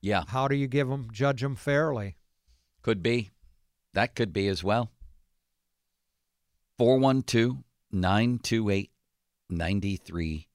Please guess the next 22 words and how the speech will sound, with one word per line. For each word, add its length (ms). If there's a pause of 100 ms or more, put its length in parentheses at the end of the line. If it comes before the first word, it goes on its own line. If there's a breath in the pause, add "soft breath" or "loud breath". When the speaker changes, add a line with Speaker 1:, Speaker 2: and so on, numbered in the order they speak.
Speaker 1:
seventy. 680
We'll 100
talk 260
about 340
all 960
of 360
that 320 (120)
coming 300
up. 180
Your 360
belief 560
level 500 (400)
in 220
Mason. 340
You 100
already 180
think 200
he's 140
better 200
than 120
Kenny 240
Pickett? 400